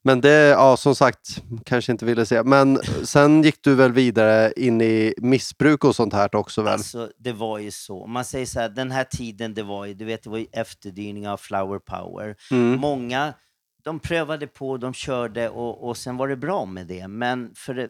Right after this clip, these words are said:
Speaker 2: en del, och som för mig bland annat, så ge-, blev det att man gick in i tyngre droger.
Speaker 1: Mm.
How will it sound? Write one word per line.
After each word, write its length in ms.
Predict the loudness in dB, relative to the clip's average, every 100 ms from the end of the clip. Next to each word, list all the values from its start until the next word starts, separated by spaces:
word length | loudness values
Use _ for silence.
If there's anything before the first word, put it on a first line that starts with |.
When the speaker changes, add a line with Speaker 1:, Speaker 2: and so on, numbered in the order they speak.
| -8
Speaker 2:
en 240 | -8 -8
del, 320 | -10 -8 -8
och 80 | -10
som 180 | -12 -16
för 140 | -14
mig 240 | -12 -12 -10
bland 280 | -10 -8
annat, 240 | -8 -10 -14
så 160 | -16
ge-, 200 | -14 -12
blev 320 | -12 -14 -14 -12
det 80 |
att 120 | -12 -10
man 140 | -12
gick 180 | -12 -14
in 200 | -16 -16
i 80 | -16
tyngre 440 | -18 -20 -16 -16
droger. 440 | -14 -14 -14 -14 -10
Speaker 1:
Mm. 220 | -8